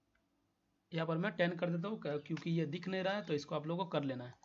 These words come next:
तो देखो ये यहाँ से यहाँ तक बोल्ड बोला था तो मैंने बोल्ड करके भी दिखा दिया। आप लोग यहाँ पर सिलेक्ट करोगे तो यहाँ पर आप लोगों को दिखेगा तहमा टेन साइज, ठीक है, तो ये हो चुका है। उसके बाद आप लोगों को क्या बोला है, यहाँ पर देखो सिंगल लाइन स्पेस, तो इसमें तो मैंने दिखाई दिया आप लोगों को ये सिंगल लाइन स्पेस ही है।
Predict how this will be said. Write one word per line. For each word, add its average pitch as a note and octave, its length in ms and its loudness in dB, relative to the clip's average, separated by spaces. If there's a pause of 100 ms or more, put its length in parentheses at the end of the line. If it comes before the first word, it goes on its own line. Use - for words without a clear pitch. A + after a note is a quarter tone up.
(340)
तो F3 60 -2
देखो G3 260 6
ये G3 140 2
यहाँ F3 180 6
से G#3 120 -2
यहाँ F3+ 140 4
तक F#3+ 140 2
बोल्ड F3+ 220 2
बोला F#3+ 200 4
था F#3+ 100 2
तो F3 120 -2
मैंने D3 220 2
बोल्ड D#3+ 220 2
करके F3 280 0
भी F#3 80 2
दिखा F3 180 2
दिया। F#3 160 2
आप D#3+ 120 0
लोग E3 140 2
यहाँ E3+ 160 6
पर F3 80 0
सिलेक्ट E3+ 280 2
करोगे G3 280 0
तो - 500 -10
यहाँ G3 120 4
पर G3+ 100 6
आप F3+ 140 4
लोगों F#3 100 0
को F#3 80 2
दिखेगा E3+ 320 2
तहमा E3+ 420 4 (140)
टेन D3+ 180 2
साइज, F3+ 360 -2
ठीक - 140 -2
है, - 120 -8 (480)
तो F3 60 0
ये F#3+ 120 2
हो E3 140 2
चुका A3 200 2
है। - 140 0 (460)
उसके B3+ 380 0
बाद G3+ 200 6
आप F#3 180 4
लोगों G3 220 2
को E3+ 60 -4
क्या D#3+ 180 4
बोला D3 220 4
है, C4 160 2 (420)
यहाँ F#3 160 2
पर G#3+ 140 4
देखो G#3+ 240 2
सिंगल G3+ 640 2
लाइन F3+ 240 6
स्पेस, D3 400 0
तो D#3 80 -2
इसमें F3 340 0
तो G3+ 80 0
मैंने F#3 240 2
दिखाई E3+ 300 2
दिया F#3+ 160 4
आप F3 120 2
लोगों F3+ 140 0
को F3+ 80 0
ये E3 120 6
सिंगल D#3 300 2
लाइन D#3+ 240 4
स्पेस D#3 300 -4
ही F#3+ 80 0
है। G3+ 140 -2